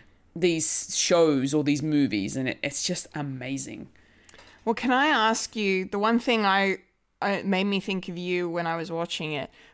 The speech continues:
Speaker 2: was there's a part where they're, they're showing us the Lamentus set, like the Sharu set, when they do that one, that one take
Speaker 1: Yeah, yeah.
Speaker 2: action thing. Like, what did you think about learning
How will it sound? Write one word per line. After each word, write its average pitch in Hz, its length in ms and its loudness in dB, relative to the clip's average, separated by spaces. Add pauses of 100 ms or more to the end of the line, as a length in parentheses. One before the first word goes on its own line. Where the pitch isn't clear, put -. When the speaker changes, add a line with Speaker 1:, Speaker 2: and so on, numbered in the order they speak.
Speaker 2:
was 175 460 -2
there's 190 240 -2
a 185 80 0
part 196 400 2
where 185 460 2
they're, 180 420 0 (140)
they're 180 160 0
showing 185 460 -2
us - 420 -6 (120)
the 190 160 -4
Lamentus 185 800 -4 (360)
set, - 500 -4 (260)
like 196 200 -2
the 202 80 -2
Sharu 208 760 0 (300)
set, - 520 -2 (260)
when 214 180 2
they 202 160 2
do 202 200 -2
that 196 220 0
one, 202 540 -4 (280)
that 196 200 0
one 202 340 -4
take 214 600 -4
Speaker 1:
Yeah, 175 480 4
yeah. 165 100 4
Speaker 2:
action 247 360 4
thing. 277 360 0 (280)
Like, 214 320 0 (120)
what 240 160 2
did 277 140 0
you 262 120 2
think 226 300 0
about 208 420 2 (160)
learning 202 720 -2